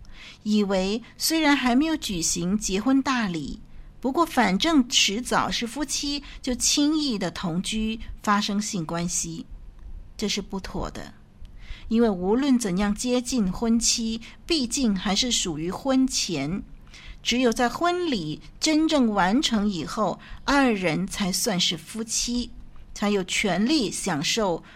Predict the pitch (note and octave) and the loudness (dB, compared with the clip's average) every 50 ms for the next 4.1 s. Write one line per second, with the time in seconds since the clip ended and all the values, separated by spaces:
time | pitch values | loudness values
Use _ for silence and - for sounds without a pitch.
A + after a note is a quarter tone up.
0 | - - - - - B3 A#3+ A#3+ A#3+ - - A#3+ A3+ G#3+ - G#3+ G#3 G#3+ - - | -20 -20 -20 -10 -4 -2 0 0 0 0 -2 -2 -2 -2 -4 -6 -6 -6 -4 0
1 | G#3+ G#3 G3+ G3+ G3+ G#3 - - - - - - - - G3+ F#3 G3+ G#3+ A3 G#3+ | 0 2 2 0 -2 -4 -6 -12 -16 -16 -12 -10 -6 -4 -2 0 0 0 0 0
2 | - - G3+ C#3+ F#2+ - D#3+ - - G#3+ F3+ E3 D#3 E3 C#3+ A2+ E2+ - - - | 0 0 0 -2 -2 0 0 0 2 2 0 -2 -4 -4 -4 -4 -6 -8 -10 -16
3 | - - G3+ G3+ F#3+ F3+ - - C#4 D3 D3+ - - - F3+ - C3 C3+ - F3 | -10 -6 -4 -2 -2 -2 -4 -6 -6 -6 -4 -2 -2 -2 -2 -4 -6 -6 -6 -6
4 | D#3 - | -6 -8